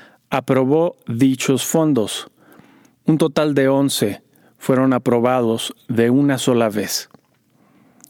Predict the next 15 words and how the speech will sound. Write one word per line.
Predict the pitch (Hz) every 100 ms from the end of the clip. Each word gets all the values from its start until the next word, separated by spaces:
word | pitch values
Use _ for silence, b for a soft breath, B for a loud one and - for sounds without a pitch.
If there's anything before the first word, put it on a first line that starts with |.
| _ _
Anteriormente | 143 135 156 175 165 165 160 151 156
ya | 135 139 135
existían | - 120 - 147 135 131 127 B B B _
fondos | - 147 139 135 135 131 - -
de | 123 131
futuros | 120 127 123 - 165 139 117 - 240
de | - 120
Bitcoin. | 120 127 123 - 147 143 120 - b b b b b b b _
Ahora | 127 127 151 143 139 -
los | 127 117
fondos | - 135 139 135 135 -
comprarán | 127 117 - 123 123 131 131 131 - -
directamente | 123 120 123 127 139 - 123 120 117 120
la | 113
criptomoneda. | - 123 - 131 131 139 147 110 98